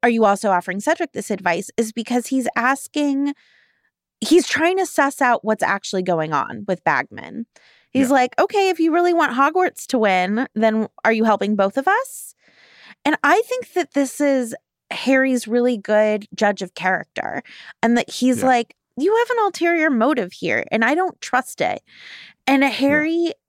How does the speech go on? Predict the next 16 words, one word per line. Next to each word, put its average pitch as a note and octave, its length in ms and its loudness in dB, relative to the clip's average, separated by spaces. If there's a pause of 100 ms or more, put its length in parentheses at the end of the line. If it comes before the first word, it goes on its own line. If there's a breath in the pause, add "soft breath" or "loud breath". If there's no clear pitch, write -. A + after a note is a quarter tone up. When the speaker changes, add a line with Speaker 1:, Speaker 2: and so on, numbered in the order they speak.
(140)
Speaker 1:
I, B3 80 2 (120)
I C4 140 4
am C#4 200 2
sad A#3+ 560 0
that - 160 -16
this G#3+ 180 -6
fourteen-year-old A#3+ 880 -2
already G3+ 320 0
has G3+ 180 -4
a F#3 40 -6
sense F#3 440 -2
that G3 180 -2
adults E3 400 -2
could F#3 180 -6
possibly G3 560 -4
have F3 360 -2